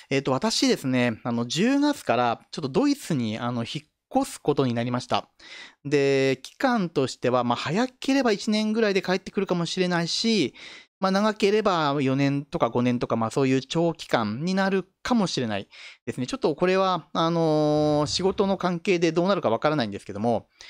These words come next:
まあ、ということでですね、あの、イーエスエルの本場でがっつりやるぞとか、あの、そういうわけではなくて、あの、単純にね、えっと、仕事の転勤で、まあ、赴任になったということです。で、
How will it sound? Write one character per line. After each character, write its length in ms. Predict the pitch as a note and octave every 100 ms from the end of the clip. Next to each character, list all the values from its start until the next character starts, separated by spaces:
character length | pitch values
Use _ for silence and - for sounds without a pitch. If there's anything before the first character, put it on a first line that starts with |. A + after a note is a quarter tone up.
| -
ま 60 | F#3
あ、 20 |
と 100 | B3+
い 40 |
う 20 | C4
こ 80 |
と 80 | C4
で 80 | F#3+
で 80 | G#2+
す 100 | A2+
ね、 240 | A2+ G2+ - - - -
あ 100 | D3+
の、 120 | D3
イ 60 | D3+
ー 200 | A#3+ C#4
エ 40 | C4+
ス 100 | -
エ 100 | C#4+
ル 140 | B3+ D#3+
の 80 |
本 320 | B2 F3+ G3 G3+
場 140 | F#3+
で 200 | F#3+ F3+
が 320 | - F#3+ D3+
っ 60 | D3+
つ 200 | - -
り 80 | G3+
や 120 | B2
る 100 | B2+
ぞ 100 | C#3
と 100 | A2
か、 220 | G#2 G#2
あ 40 | C#3+
の、 120 | C#3+
そ 160 | - A3+
う 60 |
い 120 | A3+ A#3
う 60 |
わ 100 | A3+
け 80 | G3
で 80 | C3
は 80 | G#2+
な 120 | B2
く 40 |
て、 300 | - G#2+ G2 - - - -
あ 60 |
の、 40 | C#3
単 260 | F#3 G#3
純 280 | F#3+ G3 F#3
に 120 | F3
ね、 180 | F3+ E3+ - - -
え 80 | C#3
っ 20 |
と、 80 | C3+
仕 160 | -
事 220 | F3 F3+ D#3+
の 220 | D3+ C#3+
転 280 | - D3+ D3+
勤 300 | D#3+ D#3 C#3+
で、 260 | C3+ C3+ F#3
ま 200 | - B2+
あ、 20 |
赴 120 | C#3
任 520 | C3+ C3 C3 B2+ B2
に 80 | B2+
な 120 | B2
っ 40 | -
た 100 | G#2+
と 240 | G#2 -
い 160 | A#2+ A2+
う 60 | A2
こ 80 |
と 80 | A2
で 100 | G2
す。 160 | - - _ _ _ _ _ _ _ _ _ _
で、 280 | E3+ F3 F3+